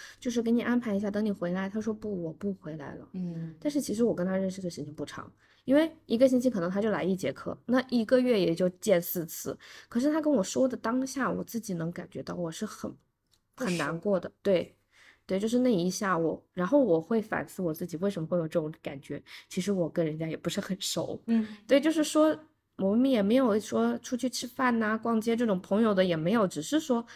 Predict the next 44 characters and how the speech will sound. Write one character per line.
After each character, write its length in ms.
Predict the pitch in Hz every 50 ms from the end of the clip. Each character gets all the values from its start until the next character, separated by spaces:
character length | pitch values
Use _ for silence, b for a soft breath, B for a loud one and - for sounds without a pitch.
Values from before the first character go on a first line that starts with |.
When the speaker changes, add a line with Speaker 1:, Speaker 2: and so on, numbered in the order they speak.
| B B B
Speaker 1:
在 120 | - 196
工 160 | 180 180 185
作 140 | 190 190 190
室 320 | 185 - 175 139 - - - _ _ _ _ _ _ _ _ _
偶 140 | - 160 160
尔 180 | 175 170 160
的 140 | - 151 147
上 180 | - - 185 175
上 180 | 170 175 165
课， 280 | 165 - - 185 165 160
然 180 | - 143 151 165
后 120 | 170 165
聊 180 | 160 147 135 143
聊 160 | 143 143 151
天 320 | 151 - - 156 147 156
这 80 | 151 156
样。 120 | 143 - - B B B B 208
Speaker 2:
嗯。 60 | 196 185
Speaker 1:
但 120 | - 240
是 120 | 226 240 240
那 240 | 233 233 240 220
一 60 | 214 202
会 160 | 202 - 156
儿 80 | 143
是 160 | 151 - 170 160
真 160 | 160 175 170
的 100 | 170 165
是 160 | 165 - 160
很， 240 | 160 - - 139 139 _ _ _ _
很 260 | _ - - 170 156
不 220 | 147 - 180 175 170
舍， 200 | - - - - - _ _ _ _ _ _ _ _ _
Speaker 2:
嗯。 80 | 185 185
Speaker 1:
会 100 | 180 175
觉 160 | 175 160 160
得 100 | 160 160
说 320 | 160 - - 175 175 180
好 160 | 180 180 - -
像 260 | - - 175 170 165 175 b b b b b -
少 240 | - - 151 127
了 120 | 139 151 165
点 200 | 175 - 165 -
什 120 | - - 185 - -
么。 120 | - -